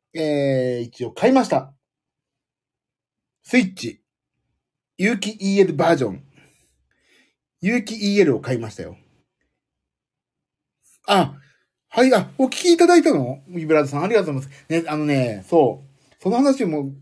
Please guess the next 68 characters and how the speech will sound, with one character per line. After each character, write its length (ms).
謝 160
ん 120
な 120
き 80
ゃ 40
い 20
け 80
な 80
い 60
ん 40
で 80
す 80
よ 60
ね。 300
せ 140
っ 20
か 100
く 100
さ、 200
マ 200
ッ 40
ク 80
ス 120
ゼ 200
ン、 120
マ 160
キ 100
シ 140
ゼ 120
ン、 140
マ 80
ッ 40
ク 80
ス 120
ゼ 120
ン 100
を 60
さ、 260
ご 120
紹 220
介 180
い 60
た 100
だ 120
い 60
た 120
の 140
に 100
さ、 460
ち 100
ょ 100
っ 100
と、 600
せ 120
っ 40
か 120
く 80
だ 80
っ 60
た 120
ん 60
で 100
す 80
け 100
ど、 320
あ 100
の 100
ー、 920